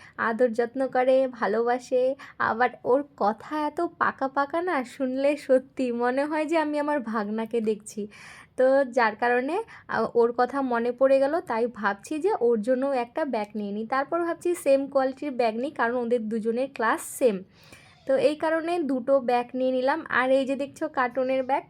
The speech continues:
কারণ দুটাই হচ্ছে কার্টুন লাভার, ওদেরকে কার্টুনের ব্যাগ লাগবে। আমার ভাগনা তো স্পাইডারম্যান পছন্দ করে, যার কারণে আমি ওকে প্রত্যেক বছর, আ, একটা করে ব্যাগ দিই, কিন্তু স্পাইডারম্যানের দিই।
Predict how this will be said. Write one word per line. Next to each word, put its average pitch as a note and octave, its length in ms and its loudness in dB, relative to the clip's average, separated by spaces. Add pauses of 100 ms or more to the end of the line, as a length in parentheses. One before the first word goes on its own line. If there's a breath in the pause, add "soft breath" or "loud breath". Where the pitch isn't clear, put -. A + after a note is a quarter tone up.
কারণ A#3 320 2 (180)
দুটাই A#3+ 400 0
হচ্ছে C#4 320 -4
কার্টুন A3+ 400 -6
লাভার, G3 400 -4 (560 loud breath)
ওদেরকে A#3 440 0
কার্টুনের B3 540 -4
ব্যাগ A3 220 -2
লাগবে। G3+ 320 -6
আমার A3 320 0
ভাগনা C4+ 380 -4
তো D#4+ 160 -6
স্পাইডারম্যান C4 720 -2 (100)
পছন্দ C4+ 420 -4
করে, E4 300 0
যার B3 220 0
কারণে C4 280 -2
আমি C#4 240 -2 (300 loud breath)
ওকে C4 180 -4
প্রত্যেক F#4 600 -6 (140)
বছর, B3 480 -2 (360 loud breath)
আ, G3+ 100 2 (100)
একটা B3+ 340 -2
করে C4 240 0
ব্যাগ G#3+ 260 -4 (140)
দিই, F4+ 160 2 (280 soft breath)
কিন্তু C4 340 0
স্পাইডারম্যানের A3+ 800 0
দিই। G3+ 140 -10